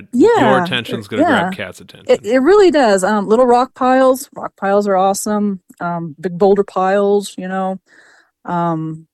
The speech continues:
Speaker 1: that one clump of trees over there or something like that. Um, little points are good too. Cats like, um, little points. They like to go out there and sit on 'em, I think. Look over the country.
Speaker 2: Hmm.
Speaker 1: Um,
Speaker 2: It even so,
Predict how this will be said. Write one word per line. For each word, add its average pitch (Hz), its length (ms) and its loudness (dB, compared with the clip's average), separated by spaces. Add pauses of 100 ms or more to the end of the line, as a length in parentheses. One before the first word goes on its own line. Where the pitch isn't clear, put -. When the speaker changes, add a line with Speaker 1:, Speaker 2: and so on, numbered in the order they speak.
(140)
Speaker 1:
that 175 240 -4
one 202 180 -2
clump 208 260 -2
of 202 60 -4
trees 214 520 -4
over 208 220 0
there 202 400 2
or 196 60 -2
something 208 340 -8
like 190 200 -10
that. 180 320 -4 (100)
Um, 170 340 -8
little 233 320 2
points 254 520 -2
are 202 80 -2
good 190 200 -4
too. 180 280 -8
Cats - 360 -12
like, 196 220 -6 (160)
um, 175 440 -8
little 185 220 -8
points. - 600 -10 (100)
They 165 180 -10 (320)
like - 140 -16
to 165 100 -12
go 175 140 -6
out 185 180 -6
there 190 220 -8
and 175 260 -10
sit - 200 -4
on 185 120 -4
'em, 170 80 -8
I 165 80 -8
think. 185 300 -12 (560)
Look 185 160 -10
over 196 140 -2
the 185 60 -4
country. 185 380 -10 (420)
Speaker 2:
Hmm. 123 140 -20 (320)
Speaker 1:
Um, - 400 -16 (800)
Speaker 2:
It 147 280 -6 (360)
even 151 400 -8 (240)
so, 117 460 -8